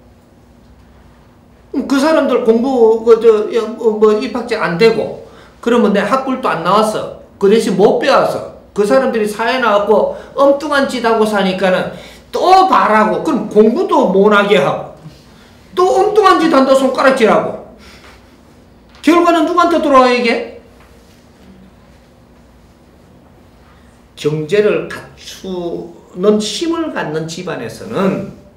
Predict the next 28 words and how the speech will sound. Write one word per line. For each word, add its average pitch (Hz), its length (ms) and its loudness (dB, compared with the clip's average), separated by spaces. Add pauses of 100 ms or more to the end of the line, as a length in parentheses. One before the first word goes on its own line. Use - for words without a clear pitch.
(600)
그 262 280 0
자제들도 254 1080 -6
굉장히 285 840 -4 (120)
뜻있는 392 460 -6
사람들이에요. 170 1000 -6 (580)
이 294 120 0
사람들을 285 540 -2
바르게 277 600 -2
교육을 233 480 -6
시켜서 208 480 -4
이 302 260 -4
사회에 208 600 -2
크게 - 720 -12
뭔가 269 340 -4 (100)
할 330 120 -6
수 - 240 -12
있는, 185 440 -4 (300)
우리가 294 440 2
못하는 240 540 -4
일을 233 280 -6
할 233 120 -8
수 214 340 -10
있는 202 480 -4
그 262 200 -4
분야를 233 460 -4
또 339 120 -6
생산을 269 540 -4
해야지. 269 840 -2